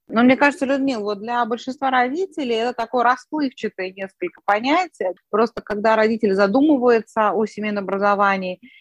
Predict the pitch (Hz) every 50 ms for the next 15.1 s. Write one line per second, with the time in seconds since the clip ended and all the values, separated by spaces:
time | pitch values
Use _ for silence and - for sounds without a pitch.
0 | _ _ - 208 220 214 214 208 202 196 190 185 180 180 190 190 - - 190 220
1 | 240 269 285 285 277 _ _ - 226 - 214 208 - _ - 220 - 214 220 220
2 | 220 220 208 196 180 - - 220 269 277 - - 262 262 262 _ - 214 208 196
3 | 190 180 - - 208 226 226 226 - 285 294 277 262 - 226 214 208 196 208 202
4 | 240 269 262 233 - 208 196 240 233 208 _ _ - 196 196 208 - 247 208 -
5 | - 247 226 214 190 170 - _ _ _ - 185 202 220 _ - - - _ _
6 | - - - 208 214 220 202 196 196 190 - - 254 277 311 359 330 311 302 233
7 | - _ - 190 196 208 220 208 214 196 185 - 196 196 180 165 185 180 - -
8 | 190 170 170 165 151 156 165 - - 202 185 175 - 170 156 - 160 160 165 208
9 | 269 302 311 302 285 277 285 _ _ _ _ - - - - 208 - - 190 170
10 | 170 170 - 165 - 180 175 196 226 262 294 294 285 269 247 254 247 - _ _
11 | _ _ _ - 170 180 185 185 180 - - 202 190 180 170 170 - - 165 -
12 | 175 180 196 196 170 - - - 180 165 - 190 175 160 - - 180 170 175 156
13 | - 185 175 165 165 160 - - 151 156 - - - 175 160 156 - - 165 165
14 | 170 226 262 285 294 285 269 262 254 226 196 208 220 240 - - 185 - - 208
15 | 196 190